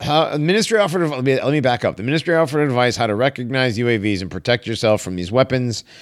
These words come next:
In particular, the suicide drone engine is loud. When approaching, a sound similar to the operation of a moped or a chainsaw engine is heard in the air. When you hear such a sound, try to get into a specially equipped shelter.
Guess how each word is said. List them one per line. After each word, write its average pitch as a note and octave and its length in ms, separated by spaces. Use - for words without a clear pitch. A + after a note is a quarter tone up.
In G#2+ 100
particular, D3+ 420
the B2 140
suicide B2 560
drone G#2+ 280
engine G#2+ 400
is G2+ 240
loud. E2 460
When E2 160
approaching, G2+ 880
a - 40
sound A#2 340
similar D#3+ 320
to D3 80
the E3 140
operation A2 520
of A2 120
a A2+ 80
moped A#2+ 360
or A2+ 320
a C3 60
chainsaw C3 640
engine A2 360
is G#2 100
heard E2+ 220
in E2 40
the F2 140
air. G2 220
When G2+ 120
you G2+ 80
hear D3+ 160
such E3+ 200
a F3 60
sound, B2+ 300
try A#2 220
to C#3+ 80
get C#3+ 240
into A#2+ 200
a G#2+ 60
specially C3 540
equipped C3 360
shelter. G#2 540